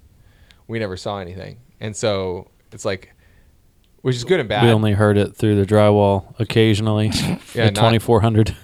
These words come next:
Speaker 1: Yeah, I was gonna say,
Speaker 2: <laughs>
Speaker 1: and, and I never, I was, I was in the garage at that point.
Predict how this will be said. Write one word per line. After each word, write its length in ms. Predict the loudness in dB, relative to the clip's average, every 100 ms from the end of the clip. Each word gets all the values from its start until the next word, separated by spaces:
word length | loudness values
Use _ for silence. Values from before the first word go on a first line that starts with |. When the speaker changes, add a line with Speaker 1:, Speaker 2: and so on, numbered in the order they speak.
| -20 _
Speaker 1:
Yeah, 240 | -2 0 0
I 40 |
was 120 | -2
gonna 120 | -4 -4
say, 340 | 0 0 0
Speaker 2:
<laughs> 20 |
Speaker 1:
and, 240 | -4 -10 -12
and 240 | -12 -8
I 140 | -8 -6
never, 320 | -8 -10 -10
I 120 | -8 -8
was, 340 | -8 -12 -12
I 100 | -8
was 160 | -6 -8
in 80 | -10
the 80 | -10
garage 360 | -8 -8 -8
at 60 | -10
that 160 | -12
point. 240 | -10 -14